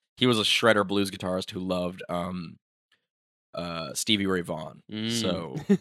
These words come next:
Speaker 2: <laughs>
Speaker 1: I, I didn't know anything about blues, but I started to play the blues with my friend 'cause he was, like, one of the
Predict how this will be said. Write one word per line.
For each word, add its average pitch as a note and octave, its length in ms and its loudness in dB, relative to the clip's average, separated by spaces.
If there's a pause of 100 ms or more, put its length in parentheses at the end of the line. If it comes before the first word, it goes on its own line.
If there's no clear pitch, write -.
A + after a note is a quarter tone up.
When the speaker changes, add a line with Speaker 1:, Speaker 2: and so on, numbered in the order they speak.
(120)
Speaker 2:
<laughs> - 100 -12
Speaker 1:
I, F#2+ 220 -4
I F#2 220 0
didn't G#2+ 380 0
know G2+ 140 2
anything G2 300 -2
about F2+ 240 0
blues, F2 360 -6
but D#2+ 120 -12
I D#2+ 80 -6
started F2 340 -8
to E2 60 -14
play F2+ 200 -8
the E2 100 -12
blues D#2+ 300 -10
with D2 80 -20
my C#2+ 120 -14
friend D#2 300 -16
'cause - 140 -20
he C2+ 80 -14
was, - 120 -16
like, - 300 -20 (140)
one F#2 280 -8
of D#2 80 -10
the - 120 -16